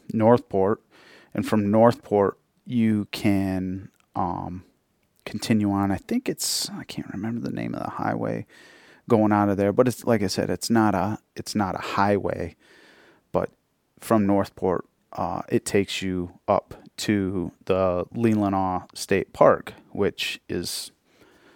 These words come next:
right at the very tip up there, and some of the most gorgeous, uh,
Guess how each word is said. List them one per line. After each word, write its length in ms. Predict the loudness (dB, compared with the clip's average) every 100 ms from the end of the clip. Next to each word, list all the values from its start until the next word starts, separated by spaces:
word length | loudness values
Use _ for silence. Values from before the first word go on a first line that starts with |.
| _ _ -2
right 260 | 6 6 6
at 140 | 2
the 60 | 2
very 320 | 2 4 2
tip 320 | 2 2 4
up 200 | 0 -6
there, 320 | -8 -8 -8 -10
and 440 | -8 -6 -6 -8 -8
some 300 | 2 2 2
of 40 |
the 60 | -2
most 300 | -4 -4 -4
gorgeous, 600 | -4 -4 -6 -8 -8 -8
uh, 260 | -10 -12